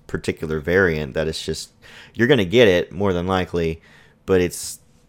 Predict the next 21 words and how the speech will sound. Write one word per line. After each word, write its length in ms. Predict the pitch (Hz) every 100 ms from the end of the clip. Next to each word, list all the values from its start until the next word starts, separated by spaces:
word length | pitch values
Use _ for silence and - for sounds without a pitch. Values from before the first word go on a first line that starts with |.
| _ -
not 240 | 101 85
near 200 | 90 85
as 140 | 78 76
lethal, 400 | 85 80 - 76
which 300 | 92 - - _ _
is 140 | 87 80
good. 420 | 120 160 127 135 - - - - - - - -
But, 240 | 98 92
uh, 280 | 87 85 85 95 107 _ _
that, 220 | - 120 127
that 160 | 165
hasn't, 400 | 175 202 220 196
that 120 | 180 180
hasn't 320 | 196 208 175
stopped 440 | - 147 147 -
people 300 | - 104 107
from 200 | 101 107
clinging 520 | 101 - 110 104 98 95
to 140 | 101
their, 360 | 90 90 87 85
uh, 280 | 76 78